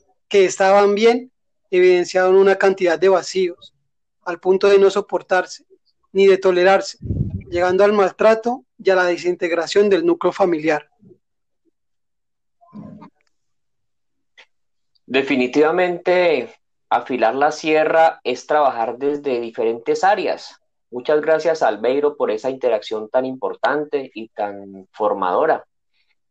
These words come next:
Speaker 2: Estas áreas son como el área espiritual,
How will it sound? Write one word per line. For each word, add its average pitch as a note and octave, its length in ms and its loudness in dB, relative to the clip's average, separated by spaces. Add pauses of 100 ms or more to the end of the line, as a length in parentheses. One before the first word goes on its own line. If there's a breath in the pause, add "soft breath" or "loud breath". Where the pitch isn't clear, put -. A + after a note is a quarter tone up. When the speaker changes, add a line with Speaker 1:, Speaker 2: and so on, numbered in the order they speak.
(120)
Speaker 2:
Estas G3+ 360 0
áreas G3 380 4
son F#3 500 -6
como F#3 360 0
el C3 160 0
área D3 300 2
espiritual, D3+ 920 0